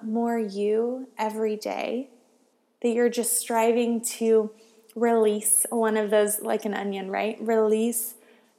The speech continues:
and let go of one of the layers that you're hiding underneath, or one of the layers that's covering you up, just to release one thing every day, or to learn how to,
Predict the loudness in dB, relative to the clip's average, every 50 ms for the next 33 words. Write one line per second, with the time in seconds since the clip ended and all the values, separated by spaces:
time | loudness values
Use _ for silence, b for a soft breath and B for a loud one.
0 | _ _ -2 0 2 2 2 2 0 -2 -4 -6 -6 -4 -2 0 0 0 0 0
1 | 0 0 -2 -4 -6 -6 -4 -2 0 2 2 2 2 0 0 0 -2 -2 -4 -2
2 | -2 -2 -2 -4 -6 -6 -4 -4 -4 -4 -6 -10 _ _ _ _ _ _ _ _
3 | _ _ _ _ _ _ _ _ _ _ _ -2 0 0 0 -2 -4 -6 -8 -8
4 | -6 -6 -6 -8 -8 -8 -8 -6 -6 -6 -6 -6 -8 -8 -8 -10 -10 -8 -4 -4
5 | -2 -2 -2 -4 -6 -6 -4 -4 -2 -2 -2 -2 -2 -2 -4 -4 -6 -8 -8 -8
6 | -8 -10 -12 -12 -14 -12 -10 -10 -8 -8 -8 -6 -4 -4 -4 -6 -6 -10 -12 -12
7 | -12 -10 -10 -6 -4 -2 -2 0 0 0 -2 -2 -4 -4 -4 -4 -4 -2 -2 -2
8 | -2 -4 -6 -4 -4 -2 -2 0 0 -2 -2 B B B B B B B 2 2
9 | 4 2 2 0 0 0 0 2 0 2 2 2 0 0 -2 B B B B B
10 | -14 -4 0 2 4 4 2 0 0 4 6 6 8 8 6 6 4 0